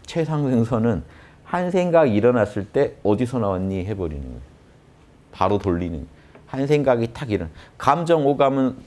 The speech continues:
건들지도 말고 한 생각 딱 일어났을 때 "몰라?" 해버리는 그 생각을.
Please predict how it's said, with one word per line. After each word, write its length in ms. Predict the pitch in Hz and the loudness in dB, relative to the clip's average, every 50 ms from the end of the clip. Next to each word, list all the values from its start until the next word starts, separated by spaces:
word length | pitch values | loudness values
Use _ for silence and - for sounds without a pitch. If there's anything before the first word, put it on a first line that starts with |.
| - - - - - - _ - - | -20 -20 -20 -20 -20 -20 _ -18 -6
건들지도 480 | - 135 135 139 151 147 135 135 131 123 | 0 0 4 4 4 2 2 2 4 4
말고 340 | 113 104 101 107 110 107 87 | 6 6 4 4 4 2 2
한 200 | 107 147 156 156 | 2 2 0 2
생각 360 | 170 175 165 156 151 156 - | 2 2 4 4 2 2 2
딱 160 | 156 156 147 | 2 2 2
일어났을 480 | 127 120 135 135 117 101 - 113 107 - | 2 2 2 2 2 0 0 -2 0 2
때 300 | 147 139 104 76 71 - - - - - - - - - - - - - - - - - | 4 2 2 2 -2 -10 -16 -20 -20 -20 -20 -20 -20 -20 -20 -20 -20 -20 -20 -20 -12 -2
"몰라?" 340 | - 131 147 151 160 156 156 | 2 4 4 6 6 4 2
해버리는 440 | 147 143 131 117 107 92 87 82 80 | 2 0 2 2 2 0 0 -4 -4
그 120 | - 117 | -4 -6
생각을. 460 | 117 127 123 120 107 95 78 73 71 | -4 -2 -2 0 0 0 0 -2 -6